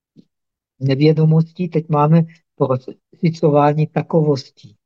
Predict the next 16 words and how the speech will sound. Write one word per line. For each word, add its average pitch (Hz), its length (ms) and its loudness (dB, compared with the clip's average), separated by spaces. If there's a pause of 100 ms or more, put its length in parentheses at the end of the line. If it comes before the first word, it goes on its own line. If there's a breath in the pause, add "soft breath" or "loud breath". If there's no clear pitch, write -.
(100)
Hm? 170 220 -2 (1500)
Čili 139 340 0
v - 540 -20
procesu 147 560 -2
nevědomosti, 156 1080 0 (840)
zopakujte 143 680 -2
si 147 200 -8
to, 143 280 -6 (240)
máme 120 400 -8 (720)
první. 120 540 -10 (300)
Hm? 190 180 -2 (2000)
Karmické 151 680 0
vědomí, 135 680 -2 (1600)
což - 240 -20
je 127 100 -12
nevědomost, 143 920 -2